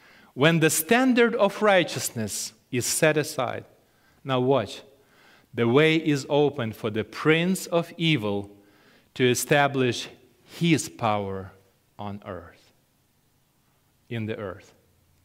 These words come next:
As I read about French Revolution, I realized in my mind that the Bolsheviks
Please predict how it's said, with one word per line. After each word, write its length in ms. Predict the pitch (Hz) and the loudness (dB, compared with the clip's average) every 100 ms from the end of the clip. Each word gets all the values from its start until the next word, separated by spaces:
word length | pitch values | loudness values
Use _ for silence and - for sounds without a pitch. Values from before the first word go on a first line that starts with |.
| _ _ _ _ _ _ _ _ _ _ _ _ _ _ _ _ _ _ _ _ _ _ _ _ _ _ _ _ _ _ - | _ _ _ _ _ _ _ _ _ _ _ _ _ _ _ _ _ _ _ _ _ _ _ _ _ _ _ _ _ _ -4
As 180 | 165 170 | 0 4
I 100 | 226 | 4
read 200 | 240 220 | 4 2
about 300 | 180 185 180 | 2 2 2
French 400 | - 185 175 - | 0 0 0 0
Revolution, 720 | 147 147 160 165 147 131 117 - - - _ _ _ - | 0 2 2 0 -2 -4 -6 -12 -20 -20 _ _ _ -4
I 100 | 135 | 0
realized 560 | 135 165 160 147 143 | 2 2 4 2 0
in 100 | 143 | -2
my 120 | 135 | -4
mind 380 | 131 135 143 135 | -2 0 -2 0
that 180 | 123 117 | -2 -2
the 60 | 117 | -4
Bolsheviks 1000 | 107 156 214 - 170 135 104 - - | 0 0 0 -2 -2 -2 -2 -6 -18